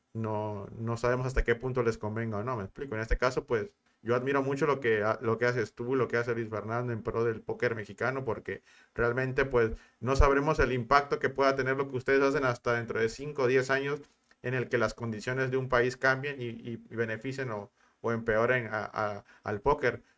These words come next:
Pero, pues, sabemos que en, en esto siempre va a haber ganadores y perdedores, y a lo mejor si tú ganas o el, o yo gano o él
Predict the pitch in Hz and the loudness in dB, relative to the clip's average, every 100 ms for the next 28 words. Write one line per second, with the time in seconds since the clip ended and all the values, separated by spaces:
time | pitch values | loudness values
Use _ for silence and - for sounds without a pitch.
0 | _ - 127 123 113 117 120 135 135 123 | _ 2 2 4 2 2 2 0 0 0
1 | 117 113 117 117 131 123 131 123 123 127 | 0 -2 -4 -4 -4 -4 -2 2 4 4
2 | 120 117 120 135 135 113 110 123 131 127 | 2 0 2 0 2 2 4 4 4 2
3 | 110 104 107 123 127 - 113 131 127 131 | 0 -2 0 0 0 -6 -8 0 2 4
4 | 117 98 - 110 104 104 113 117 113 107 | 2 -4 -6 -6 -4 -6 -10 -10 -6 -4
5 | 113 123 123 127 113 101 101 - - _ | 0 2 2 2 0 0 -2 -10 -20 _
6 | 113 131 151 | -2 0 -2